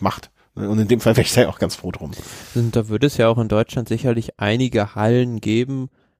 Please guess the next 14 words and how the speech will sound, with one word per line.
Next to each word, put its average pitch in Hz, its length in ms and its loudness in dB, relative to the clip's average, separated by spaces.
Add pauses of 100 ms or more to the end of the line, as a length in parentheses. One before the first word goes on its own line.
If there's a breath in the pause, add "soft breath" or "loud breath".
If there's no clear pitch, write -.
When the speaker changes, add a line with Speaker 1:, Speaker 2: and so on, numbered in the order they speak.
(140)
Speaker 2:
die 113 60 -4
man 110 180 -2
damit 113 340 -2
gut 110 180 -6
füllen 120 340 -2
könnte. - 400 -8 (1400 loud breath)
Speaker 1:
Welche 110 220 2
schwebt - 240 -2
dir 117 60 0
da 117 80 -2
vor? 202 360 -2
Also 127 180 -2
mir, 123 200 2
mir, 123 320 0